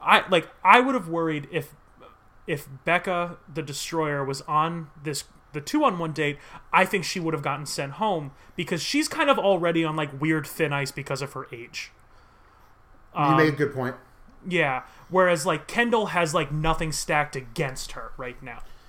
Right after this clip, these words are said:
Speaker 2: That's very true.
Speaker 1: Yeah, she hasn't had a one-on-one. She hasn't, uh, she hasn't, like, sh-, everything she's done has been good. So for all intents and purposes, she should be the one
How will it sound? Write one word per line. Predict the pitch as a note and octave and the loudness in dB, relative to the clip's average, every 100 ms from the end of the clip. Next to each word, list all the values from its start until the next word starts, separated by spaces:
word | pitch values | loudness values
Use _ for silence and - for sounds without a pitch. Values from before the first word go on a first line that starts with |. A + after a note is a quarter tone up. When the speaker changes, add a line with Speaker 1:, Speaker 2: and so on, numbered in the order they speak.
| - - | -10 -4
Speaker 2:
That's | D#3 | -4
very | A#2 C#3+ C3 | 0 2 2
true. | - A#2 G#2+ - - - - - - - | -2 -4 -4 -8 -20 -20 -20 -20 -20 -8
Speaker 1:
Yeah, | D3 B2 - | -6 -6 -6
she | - D3 | -8 0
hasn't | F3 F#3+ G#3 | 4 4 2
had | G3 F#3+ | 2 2
a | |
one-on-one. | E3+ D#3 D#3 D3+ D3+ D3 D3 - - - | 2 0 0 -2 -6 -6 -10 -18 -20 -18
She | - E3 | -8 -6
hasn't, | C#3 D#3 D#3 D#3+ D#3+ - - | -2 0 0 -2 -6 -10 -6
uh, | C#3+ C#3+ C#3 C#3+ | -2 0 0 -4
she | - C#3+ | -8 -2
hasn't, | D#3 D3 D#3+ - | -2 -2 -6 -4
like, | D#3 C#3 - - | -4 -4 -10 -18
sh-, | - - G3+ | -16 -6 2
everything | G3+ G#3 G#3 | 2 2 -2
she's | G3 F#3 C#3 | -4 -6 -2
done | D#3+ E3 | -2 -2
has | D#3 D3+ | -4 -6
been | C3+ C3+ | -6 -10
good. | B2+ C3+ - | -8 -8 -6
So | - E3 | -6 -4
for | C#3+ D#3+ D#3+ | -4 -4 0
all | F#3 A3 | 2 2
intents | G3+ G3 F3 | 0 -2 -4
and | E3 | -2
purposes, | D#4+ F#4 C4 F3 D#3+ - - | 0 0 0 -2 -4 -10 -20
she | - - G3+ | -8 -2 -2
should | G3 - G#3 G3+ D3+ | 0 2 6 6 6
be | F3+ | -2
the | E3 | -2
one | D3 D3+ D#3 D3 D3 | -4 -2 -2 -2 -6